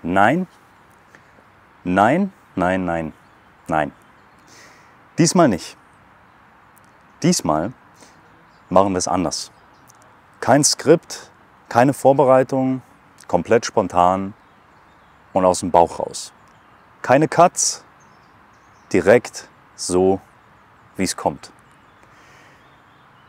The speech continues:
Ihr wisst es, Freunde, ich hab seit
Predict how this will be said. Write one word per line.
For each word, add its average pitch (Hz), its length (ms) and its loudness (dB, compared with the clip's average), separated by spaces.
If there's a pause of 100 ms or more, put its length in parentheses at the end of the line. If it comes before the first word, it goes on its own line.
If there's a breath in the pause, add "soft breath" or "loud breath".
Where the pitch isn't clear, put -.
(760)
Ihr 131 100 6
wisst 170 160 4
es, 170 120 0
Freunde, 147 220 6
ich 117 120 -2
hab 127 160 0
seit 101 520 4